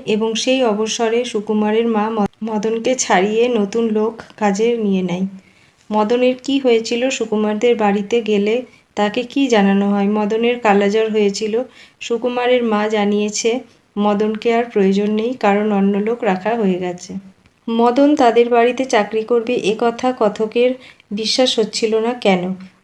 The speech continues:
মদন অনেক বড় বাড়ির চাকর ছিল, তেতলা বাড়ি, মোটর গাড়ি, রেডিও, আরও তিনটি চাকর চাকরানি, হইচই, খাওয়া দাওয়া, সেখানে কথকদের ছোট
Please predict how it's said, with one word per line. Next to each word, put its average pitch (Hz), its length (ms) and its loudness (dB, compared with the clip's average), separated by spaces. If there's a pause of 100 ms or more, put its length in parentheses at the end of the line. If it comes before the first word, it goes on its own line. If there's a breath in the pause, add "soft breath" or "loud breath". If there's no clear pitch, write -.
মদন 233 460 2
অনেক 247 400 0
বড় 202 320 2
বাড়ির 226 340 0
চাকর 196 340 -2
ছিল, 220 420 -2 (840 soft breath)
তেতলা 247 480 4
বাড়ি, 226 400 2 (360)
মোটর 220 380 4
গাড়ি, 220 380 0
রেডিও, 214 560 2 (380 loud breath)
আরও 233 280 4
তিনটি 233 420 -2
চাকর 214 360 0
চাকরানি, 226 640 0
হইচই, 214 500 0
খাওয়া 208 380 2
দাওয়া, 208 280 2
সেখানে 247 520 0
কথকদের 214 560 0
ছোট 208 280 -4